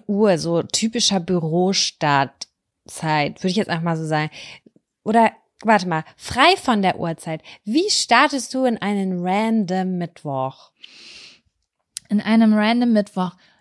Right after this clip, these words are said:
Speaker 2: das Witzige ist, Sam, früher hätte ich zu dir gesagt, immer anders. Aber das hat sich verändert. Ich hab Routinen.
Speaker 1: Routine.
Speaker 2: Ja.
Speaker 1: Finden wir das gut oder schlecht?
Speaker 2: Ob ich das gut finde oder schlecht?
Speaker 1: Ja,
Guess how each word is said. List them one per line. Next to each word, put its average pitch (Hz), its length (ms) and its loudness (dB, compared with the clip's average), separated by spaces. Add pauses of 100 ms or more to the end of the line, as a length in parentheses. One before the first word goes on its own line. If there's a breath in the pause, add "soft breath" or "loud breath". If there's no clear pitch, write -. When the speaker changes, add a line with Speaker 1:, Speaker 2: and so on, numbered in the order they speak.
Speaker 2:
das 214 340 -2
Witzige 196 420 0
ist, - 280 -10
Sam, 180 240 -2
früher 320 460 4
hätte 190 280 0
ich - 120 -10
zu - 160 -2
dir 175 200 -2
gesagt, 175 580 -2
immer 247 360 4
anders. 160 640 -2 (100)
Aber 190 220 -4
das 180 220 -6
hat 196 140 -8
sich 285 160 -6
verändert. 254 720 -6 (260 soft breath)
Ich - 220 -8
hab - 180 -8
Routinen. - 400 0
Speaker 1:
Routine. 160 580 0 (580)
Speaker 2:
Ja. 185 260 2
Speaker 1:
Finden 277 160 4
wir 269 80 6
das 254 180 2
gut 277 140 -2
oder 392 220 2
schlecht? - 580 0 (760)
Speaker 2:
Ob 214 160 -2
ich 359 120 2
das 277 200 0
gut 247 160 -2
finde 185 440 2
oder 175 180 -2
schlecht? 214 440 -6 (380)
Speaker 1:
Ja, 311 460 2